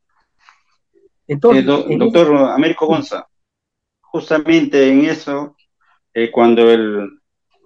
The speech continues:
Speaker 2: el presidente Pedro Castillo llega y, y, y hace un, da un mensaje, ¿no? De, re-, a la nación referente que él ha llegado al gobierno, al,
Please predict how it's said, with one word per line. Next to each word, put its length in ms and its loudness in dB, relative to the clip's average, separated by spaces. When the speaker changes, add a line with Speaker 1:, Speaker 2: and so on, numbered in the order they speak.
Speaker 2:
el 480 -14
presidente 640 0
Pedro 400 0
Castillo 540 -2
llega 540 -2
y, 120 -14
y, 480 -14
y 120 -8
hace 220 -2
un, 420 -2
da 220 -2
un 520 -6
mensaje, 580 -4
¿no? 380 -4
De, 400 -8
re-, 320 -10
a 140 -6
la 100 -6
nación 400 -4
referente 540 -2
que 80 -20
él 220 -2
ha 100 0
llegado 680 -2
al 140 -4
gobierno, 800 -4
al, 380 -8